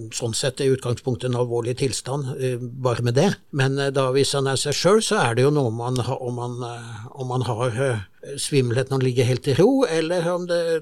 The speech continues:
bare kommer når den beveger seg, og prøver å finne litt mer ut om hvor disse, hvordan denne svimmelheten arter seg. Og så er det å også gjøre disse, disse testene, da. Og da er det jo å,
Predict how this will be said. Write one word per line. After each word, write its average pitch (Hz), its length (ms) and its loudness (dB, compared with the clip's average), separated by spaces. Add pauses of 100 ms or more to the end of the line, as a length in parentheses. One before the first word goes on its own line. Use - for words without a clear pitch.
(280)
bare 143 320 0
kommer 120 300 2
når 120 100 -2
den 113 80 -2
beveger 117 400 -2
seg, 143 160 -2
og 127 80 -4
prøver 120 380 0
å - 20 -4
finne 120 320 0
litt 127 320 0
mer 127 160 4
ut 131 160 2
om 131 80 0
hvor 127 140 2
disse, 123 320 0 (340)
hvordan 123 320 -4
denne 117 240 -4
svimmelheten 113 480 -6
arter 113 240 -8
seg. 208 220 -6 (100)
Og 160 80 0
så 156 240 4
er 127 160 2
det 127 80 4
å 135 60 6 (400)
også 143 260 -2
gjøre 123 420 4
disse, 135 380 0 (320)
disse 127 460 -4 (100)
testene, - 540 -2
da. 240 80 0 (240)
Og 135 180 0
da 143 160 4
er 131 160 4
det 131 140 4
jo 156 100 10
å, - 640 0